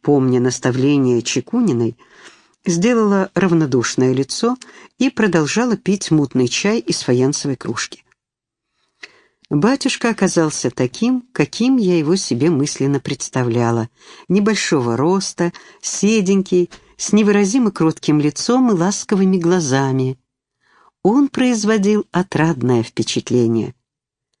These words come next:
Тихо вошел он по звонку в класс, тихо велел дежурной прочесть молитву, тихо сел за приготовленный ему перед партами столик с чернильницей и журналом и надел очки.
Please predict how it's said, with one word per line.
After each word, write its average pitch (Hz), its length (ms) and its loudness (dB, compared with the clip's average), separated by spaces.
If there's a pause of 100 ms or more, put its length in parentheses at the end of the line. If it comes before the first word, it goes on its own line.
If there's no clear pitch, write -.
(580)
Тихо 262 380 2
вошел 165 400 0
он 143 140 2
по 139 140 -2
звонку 131 460 -2
в - 140 -8
класс, 185 560 -4 (460)
тихо - 340 0
велел 135 380 0
дежурной 123 560 0
прочесть - 560 -4
молитву, 185 680 0 (460)
тихо 277 340 0
сел 147 360 0
за 131 160 -2
приготовленный 139 840 2
ему 135 300 0
перед 131 320 -2
партами 123 460 0
столик 202 520 -2
с - 80 -10
чернильницей 196 960 0 (260)
и 190 120 2
журналом 170 640 0 (640)
и 269 100 2
надел 190 460 2
очки. 123 640 -6